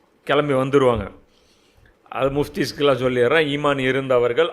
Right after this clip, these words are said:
அல்லாஹ்வால் அங்கீகரிக்கப்பட்டவர்கள். சரியா? யார் என்பதனை கண்டறிந்து, சுஹதாக்களை உங்களிலிருந்து ஏற்படுத்துவதற்காகத்தான் இவ்வாறு செய்தான்.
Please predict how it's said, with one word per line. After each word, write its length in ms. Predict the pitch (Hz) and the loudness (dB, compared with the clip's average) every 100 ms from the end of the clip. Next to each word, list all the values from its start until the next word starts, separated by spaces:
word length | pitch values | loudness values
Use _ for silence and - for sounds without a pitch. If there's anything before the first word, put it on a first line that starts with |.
| 139 | -4
அல்லாஹ்வால் 460 | 139 135 135 127 | 0 0 0 -2
அங்கீகரிக்கப்பட்டவர்கள். 960 | 127 127 123 117 113 - 123 110 104 101 _ _ | -6 -6 -6 -6 -10 -10 -6 -4 -6 -14 _ _
சரியா? 600 | - 117 117 123 98 - _ _ - - _ _ _ | -14 -8 -4 -4 -4 -16 _ _ -20 -20 _ _ _
யார் 300 | - 143 170 | -2 4 6
என்பதனை 500 | 180 160 156 156 175 | 6 6 6 6 4
கண்டறிந்து, 540 | 151 151 160 151 147 170 | 2 4 6 6 4 0
சுஹதாக்களை 920 | - 170 165 202 185 202 190 190 190 | 0 0 4 6 6 6 4 2 4
உங்களிலிருந்து 760 | 180 175 185 180 175 175 180 180 | 4 2 4 4 4 2 2 4
ஏற்படுத்துவதற்காகத்தான் 1200 | 165 175 - 165 156 156 143 139 131 131 123 151 | 6 6 4 -2 2 0 0 0 0 0 -4 -4
இவ்வாறு 420 | 147 131 143 143 147 | -4 -2 0 0 -2
செய்தான். 460 | 127 123 123 110 | -10 -6 -6 -8